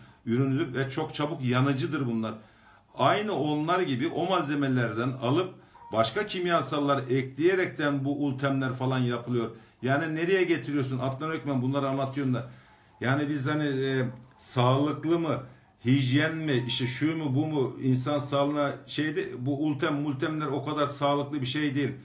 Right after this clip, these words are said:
Burada tırnak içinde bir Çin malını uydurma, o ultem pik malzemelerinden, e, mesela o Graham Japon'unkini mukayese etmiyorum. Ama onlarda da o üstündeki parlatılmış olan, polisaj uygulanmış olan o, o polisajdaki üstünden gittikten sonra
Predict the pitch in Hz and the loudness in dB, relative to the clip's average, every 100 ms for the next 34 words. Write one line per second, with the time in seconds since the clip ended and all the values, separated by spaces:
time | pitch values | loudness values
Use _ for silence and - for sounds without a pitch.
0 | - - 123 143 127 135 151 131 127 147 | -14 -4 -2 -2 -2 -2 -2 -2 -4 -2
1 | 175 - - - _ - 98 151 127 - | -2 -4 -12 -20 _ -14 -2 -2 -2 -2
2 | 151 160 147 143 143 139 131 131 127 131 | -2 0 2 2 2 0 0 2 2 2
3 | 147 131 - - - 120 127 127 127 135 | 2 -2 -4 -18 -8 0 0 0 -2 0
4 | 139 127 - 131 127 135 127 135 135 139 | -2 -2 -6 -6 -2 0 0 0 0 0
5 | 143 139 123 120 120 117 110 - - - | 0 -2 -2 -4 -2 -2 -2 -6 -16 -20
6 | - 123 123 127 123 123 123 135 127 113 | -6 -4 0 0 0 -2 0 2 2 0
7 | 117 120 135 135 123 135 185 160 147 131 | -2 0 -2 -2 -2 -4 -4 -2 0 0
8 | 143 139 135 117 95 - - - 104 135 | 0 -4 -2 -2 -2 -8 -18 -8 -2 0
9 | 143 131 139 143 156 135 139 131 131 143 | 2 2 2 0 -2 -2 -2 -2 -4 -4
10 | 135 - 131 139 131 139 147 135 127 120 | -6 -2 -2 0 -2 -4 -4 -2 -2 -2
11 | 123 123 127 147 127 135 131 131 139 147 | -2 -2 0 -2 -2 0 2 0 -2 -4
12 | 143 120 - - - - _ _ _ _ | -4 -4 -6 -16 -20 -20 _ _ _ _
13 | _ _ - 175 180 - 131 123 - 135 | _ _ 2 2 2 -4 -6 -6 0 0
14 | 131 143 139 120 127 - 123 - 139 139 | 2 2 2 2 -2 0 -2 0 0 2
15 | 123 123 123 165 190 185 147 107 - | 2 0 -2 0 0 0 -2 -2 -4